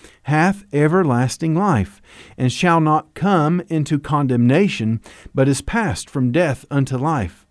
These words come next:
in John five twenty-four. So Jesus makes it clear in his message. He wasn't making these kinds of claims on his own accord. Rather, he is encouraging the crowd to consider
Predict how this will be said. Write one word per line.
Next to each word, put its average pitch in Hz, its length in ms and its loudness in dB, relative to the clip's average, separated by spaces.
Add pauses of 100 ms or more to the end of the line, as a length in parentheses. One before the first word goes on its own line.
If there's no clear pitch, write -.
(120)
in 117 160 -2
John 127 300 0
five 139 360 -2
twenty-four. 127 800 -2 (560)
So - 180 0
Jesus 190 460 2
makes 185 240 -2
it - 140 -10
clear 180 500 2 (300)
in 185 240 2
his 170 340 0
message. 165 640 -2 (380)
He 262 120 0
wasn't 185 360 0
making 156 540 2 (200)
these 180 420 2
kinds 175 540 0
of 147 220 -2
claims 180 580 -2 (220)
on 151 160 2
his 135 160 2
own 226 200 4
accord. 120 580 -2 (280)
Rather, 170 320 0
he 196 260 2
is 175 280 2
encouraging 180 920 0
the 165 80 -2
crowd 180 360 -2
to 156 80 -4
consider 151 720 0